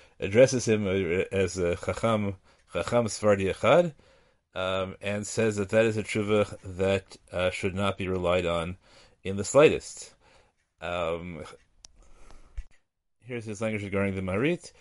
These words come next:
"Shelachein pashut she'ein lahashkiach al tshuva zu klal, ki vadai tshuva mizuyefet hi ve'eze talmud toa, uh, ve'kasva bishmo. Ein tzarech lomar dezeh borur she tshuva mizuyefet hi me'eze toa umat eh."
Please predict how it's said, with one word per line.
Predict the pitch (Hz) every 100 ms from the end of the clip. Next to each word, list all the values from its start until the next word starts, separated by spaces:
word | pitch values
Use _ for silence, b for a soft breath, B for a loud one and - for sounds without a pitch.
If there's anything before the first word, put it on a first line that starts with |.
| b _
"Shelachein | - 110 - 151 139
pashut | - 180 165 147
she'ein | - 117 147
lahashkiach | 135 113 - 135 127 -
al | 98
tshuva | - 120 104
zu | 104
klal, | 98 - 139 165 170 - b b b b _
ki | - 104
vadai | 95 143 151 135
tshuva | - 131 120
mizuyefet | 110 101 98 123 - 170
hi | - 143
ve'eze | 110 - 160 151 139
talmud | - 120 117 104
toa, | 113 113 104 104 b b b b _ _ _ -
uh, | 98 98 95
ve'kasva | 95 95 - 95 - 85
bishmo. | 85 - 78 - _ _ _ - -
Ein | 139
tzarech | 131 120 110
lomar | 139 156 127
dezeh | 104 107 95
borur | 127 151 143
she | -
tshuva | 113 135 123
mizuyefet | 117 107 110 120 113
hi | 113 110
me'eze | 101 82 113 110 104
toa | - 110 101 -
umat | 98 95 90 87 -
eh." | 98